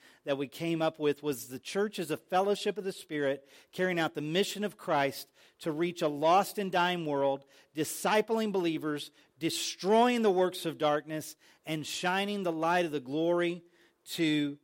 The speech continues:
the nations. And today, as we mentioned, around the world is often called among church, uh, tradition, Palm Sunday. And that's okay. I don't mind that name. You know, it, it,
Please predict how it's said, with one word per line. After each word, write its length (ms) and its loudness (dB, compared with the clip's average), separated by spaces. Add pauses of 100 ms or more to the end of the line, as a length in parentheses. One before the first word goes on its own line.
(140)
the 80 -6
nations. 880 -4 (1080)
And 140 -8
today, 560 6
as 140 2
we 100 0
mentioned, 720 -4
around 340 -2
the 80 -2
world 520 2 (460)
is 400 0
often 440 2
called 420 2
among 320 -4
church, 540 -6
uh, 80 -2
tradition, 580 -2 (320)
Palm 340 4
Sunday. 540 0 (480)
And 140 -2
that's 200 4
okay. 380 4
I 60 4
don't 160 0
mind 340 0
that 180 0
name. 420 0
You 100 -2
know, 160 0
it, 160 -6
it, 180 -4